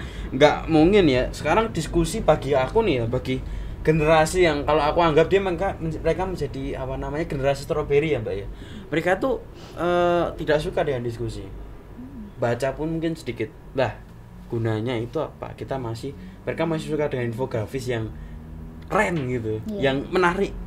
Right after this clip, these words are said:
Speaker 1: Lah, mungkin dari situ akhirnya, eh, muncul berpikir kritis tadi, Mbak.
Speaker 2: Iya, berpikir
Speaker 1: Lah,
Speaker 2: kritis.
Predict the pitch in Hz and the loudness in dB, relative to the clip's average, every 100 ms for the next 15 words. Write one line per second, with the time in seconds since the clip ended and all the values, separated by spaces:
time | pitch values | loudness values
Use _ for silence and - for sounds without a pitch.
0 | - - 143 135 165 - 165 147 156 151 | -8 0 2 2 0 0 2 0 -2 0
1 | 208 196 165 147 180 196 196 - - - | 0 0 -4 -4 -4 -4 -6 -12 -14 -16
2 | - - 131 139 151 160 185 185 156 139 | -16 -6 -2 0 2 4 8 8 6 2
3 | 147 139 143 151 156 147 - - - 165 | -2 0 0 0 0 -2 -6 -14 -6 -2
4 | 170 180 - 151 143 131 107 95 - 87 | -2 -2 -2 -4 -2 -2 0 0 -2 -6
5 | 190 196 185 185 180 | -6 -6 -6 -8 -8